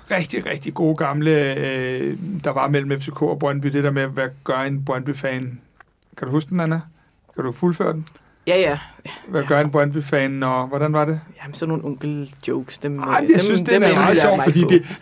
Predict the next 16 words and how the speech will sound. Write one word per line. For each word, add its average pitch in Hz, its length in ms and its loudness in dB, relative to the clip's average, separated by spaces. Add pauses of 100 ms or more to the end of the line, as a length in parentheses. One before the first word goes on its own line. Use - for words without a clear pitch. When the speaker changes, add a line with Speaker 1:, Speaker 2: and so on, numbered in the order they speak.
Speaker 1:
du 202 100 6
er 220 40 6
nødt 208 200 4
til 220 100 0
at 202 80 0
trække 160 640 4
et, 143 180 2 (120)
et, 139 220 2
et 135 120 0
fiktivt 196 560 -4
spil 165 300 0
frem, 156 260 -2
for 165 160 -6
ligesom 143 320 -6
sådan 160 200 -8
at 156 160 -4